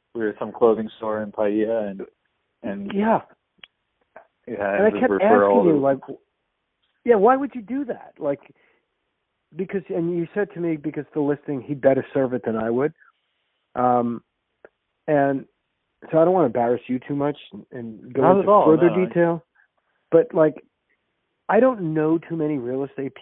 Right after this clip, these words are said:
Speaker 2: people who would take a, a listing of that magnitude and give it to somebody else 'cause they do a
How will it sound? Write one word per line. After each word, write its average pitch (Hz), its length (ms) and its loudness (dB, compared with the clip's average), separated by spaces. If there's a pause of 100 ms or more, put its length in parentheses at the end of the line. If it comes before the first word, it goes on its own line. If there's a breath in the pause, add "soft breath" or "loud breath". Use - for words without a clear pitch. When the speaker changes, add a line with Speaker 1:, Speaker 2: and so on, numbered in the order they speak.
Speaker 2:
people 151 420 -6
who 147 240 -8
would 120 160 -2 (100)
take 147 180 -2
a, 120 180 2 (120)
a 127 60 -4
listing 131 460 -2
of 113 120 -4
that 123 200 -2
magnitude 131 580 -6
and 120 160 -10
give 123 160 -4
it 147 120 -4
to 120 80 -14 (100)
somebody 117 400 -2
else 120 240 -4
'cause 123 160 -12
they 123 100 -2
do 131 220 -2
a 107 40 -2